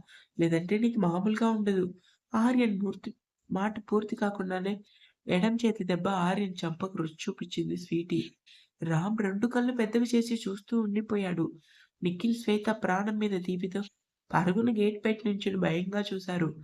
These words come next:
"ఇదేంట్రా అలా కొట్టేస్తుంది? అదే కదా అవతల ఉన్నది హీరో" అని కూడా ఆలోచించడం లేదు. "ఇది, దీన్ని చూస్తుంటే భయంగా ఉంది శ్వేత." "నాకు అలానే ఉందిరా,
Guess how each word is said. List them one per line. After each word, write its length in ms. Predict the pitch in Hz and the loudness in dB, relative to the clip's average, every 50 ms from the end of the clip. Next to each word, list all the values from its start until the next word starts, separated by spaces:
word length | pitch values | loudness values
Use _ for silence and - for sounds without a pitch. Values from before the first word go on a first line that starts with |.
| - - - - - - _ - | -20 -20 -20 -20 -20 -20 _ 0
"ఇదేంట్రా 440 | 160 156 160 185 208 220 240 240 233 220 | 2 4 4 4 4 2 2 2 2 2
అలా 180 | 208 185 196 | 2 0 -2
కొట్టేస్తుంది? 720 | 208 - 226 220 - 233 226 - - 226 208 185 165 170 175 202 214 196 180 180 - _ - - - - _ _ - | -2 -2 -4 -4 -4 -4 -6 -4 -4 -4 -2 -2 0 0 0 0 -2 -2 -4 -10 -16 _ -20 -20 -20 -20 _ _ -4
అదే 260 | 170 175 175 220 247 | -2 0 2 2 2
కదా 220 | 254 262 254 240 226 | 2 2 2 4 4
అవతల 300 | 208 202 202 - 240 233 233 | 4 4 2 2 2 2 2
ఉన్నది 320 | 226 226 220 226 220 190 | 2 2 0 0 -2 -4
హీరో" 340 | - - 180 185 208 220 220 | -2 0 0 2 2 2 2
అని 200 | 220 214 208 202 | 0 0 -2 -2
కూడా 200 | - 208 208 208 | -2 0 0 0
ఆలోచించడం 640 | 196 185 190 202 208 - 202 196 196 202 190 180 180 | 0 0 0 -2 -4 -4 -6 -8 -6 -6 -4 -2 0
లేదు. 300 | 175 165 151 160 160 - - - _ - - - _ - - _ _ _ - | 0 0 0 0 -2 -4 -6 -12 _ -20 -20 -20 _ -20 -20 _ _ _ 0
"ఇది, 220 | 240 233 233 233 233 - - - _ _ _ - | 2 2 2 2 0 -2 -8 -16 _ _ _ -2
దీన్ని 280 | 240 226 247 240 226 214 | 0 2 2 2 2 0
చూస్తుంటే 480 | - - 156 156 - - 214 220 226 240 | 0 -2 -4 -2 -2 -2 -2 0 0 2
భయంగా 440 | 214 190 175 175 180 190 220 226 233 | 2 2 2 2 2 0 0 2 2
ఉంది 220 | 233 233 226 226 220 | 2 2 2 0 0
శ్వేత." 320 | - - 196 190 190 - 175 185 196 208 - _ _ - - - - - _ - | 0 -2 -4 -4 -4 -4 -4 -4 -4 -6 -8 _ _ -20 -20 -20 -20 -20 _ -4
"నాకు 300 | 175 160 156 160 - - 262 | -2 -2 -2 -2 -2 0 2
అలానే 380 | 254 247 240 240 240 247 262 254 | 2 4 4 4 2 2 2 2
ఉందిరా, 340 | 247 233 226 220 208 202 | 2 2 2 2 2 0